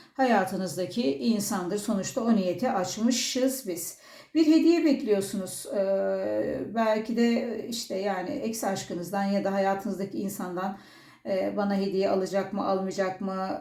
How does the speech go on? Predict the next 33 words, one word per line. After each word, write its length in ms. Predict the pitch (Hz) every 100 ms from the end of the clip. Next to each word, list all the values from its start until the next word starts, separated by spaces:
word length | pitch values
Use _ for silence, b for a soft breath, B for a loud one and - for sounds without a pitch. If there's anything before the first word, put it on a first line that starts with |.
| -
aklında 480 | 202 208 190 185 180
benim 200 | 190 180
için 260 | - 185
bir, 280 | 190 185 -
e, 640 | 190 185 185 190 190 214 -
hediye 360 | 202 190 190
var 220 | 190 190 185
mı 260 | 180 185 185
ya 160 | 196 202
da 40 |
ne 160 | 185 196
yapmayı 460 | 208 - 233 240
düşünüyor 460 | 233 - 226 214 196
benimle 340 | 202 202 202
alakalı 520 | 202 190 190 202 208
gibi 380 | 208 170 240 269 B B B 220
bazı 680 | 208 240 220 196 233 - -
soru 440 | - 226 214 262
işaretleri 1300 | 262 - 208 190 190 196 202 202 233 240 214 208 170
geçiyor 540 | 208 202 208 190 214 226
olabilir. 800 | - 214 214 170 185 208 - - 190
E, 520 | 185 190 190 190 190 -
onunla 420 | 220 277 294 269
alakalı, 640 | 262 262 254 269 262 277 B B B -
onun 200 | 330 392
sıkıntılı 600 | - - 330 311 311 285
bir 100 | 226
insan 340 | 190 - 180
olduğunu 420 | 180 170 175 170
düşünüyorsunuz. 840 | 160 - 170 180 170 - - 233 -
Yani 380 | 196 202 202 196
beni 220 | 214 226
izleyen, 500 | 226 180 196 208 214